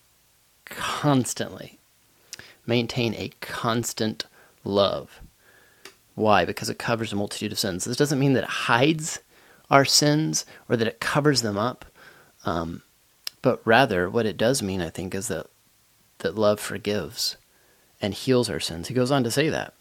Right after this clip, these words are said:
"Love covers a multitude of sins." Um, he, he says later on, um, he talks about the forgiveness of, that Jesus offers at the end of this passage. So,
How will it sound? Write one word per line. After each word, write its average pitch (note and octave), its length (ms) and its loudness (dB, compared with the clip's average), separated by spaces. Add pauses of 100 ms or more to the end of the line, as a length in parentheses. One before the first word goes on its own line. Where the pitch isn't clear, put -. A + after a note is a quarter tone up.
(100)
"Love B2 180 0
covers C3 260 2
a B2+ 60 4
multitude B2 340 2
of A2+ 80 2
sins." A#2+ 300 2 (380)
Um, G2 360 0 (500)
he, A2+ 280 -4
he B2 160 -8
says A#2 240 -2
later A2+ 240 4
on, A#2 260 2 (440)
um, F#2 380 0 (420)
he B2+ 120 -2
talks C3+ 240 0
about G2 120 -4
the A2+ 60 -4
forgiveness A#2 640 2
of, A2 320 0
that G#2+ 260 -4
Jesus A2+ 440 -2
offers F#2+ 520 0
at F2+ 100 -8
the G#2 100 -4
end F#2+ 120 0
of - 80 -10
this F#2 100 -8
passage. - 400 -4
So, G2+ 240 0